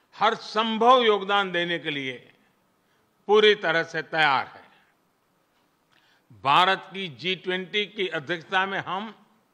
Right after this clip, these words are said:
वन अर्थ, वन फैमिली,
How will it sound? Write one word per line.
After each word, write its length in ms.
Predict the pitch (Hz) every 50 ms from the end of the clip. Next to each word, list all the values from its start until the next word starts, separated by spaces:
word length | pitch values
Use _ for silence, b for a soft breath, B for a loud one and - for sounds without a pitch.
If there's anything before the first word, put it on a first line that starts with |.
| _ _ _ _ _ _ _ _ _ _ _ _ _
वन 400 | 101 95 98 110 156 190 214 208
अर्थ, 520 | 202 202 202 202 190 - - - - - _ _ _ _ _ _ _ _ _ _ _ _ _ _ _ _ _ _ _ _ _ 101
वन 240 | 147 196 220 214
फैमिली, 720 | 180 139 151 180 175 180 180 180 180 175 170 160 151 -